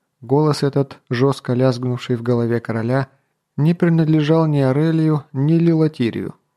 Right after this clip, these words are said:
Это говорил кто-то из тех троих, что пришли вместе с танцующим на языках агатового пламени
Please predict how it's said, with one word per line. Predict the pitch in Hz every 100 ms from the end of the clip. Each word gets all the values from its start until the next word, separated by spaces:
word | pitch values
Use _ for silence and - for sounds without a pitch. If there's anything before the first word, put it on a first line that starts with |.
| _ _ _ -
Это | 117 113
говорил | 110 113 117 123
кто-то | 123 - 117 113
из | 113 -
тех | 120 113
троих, | - 113 131 139
что | - 127
пришли | - 123 117 139 156
вместе | 131 131 143 143 - - 135 -
с | -
танцующим | 139 123 - 139 131 - 131 123
на | 120
языках | 113 117 123 120 120
агатового | 110 117 113 113 107
пламени | - 143 147 143 143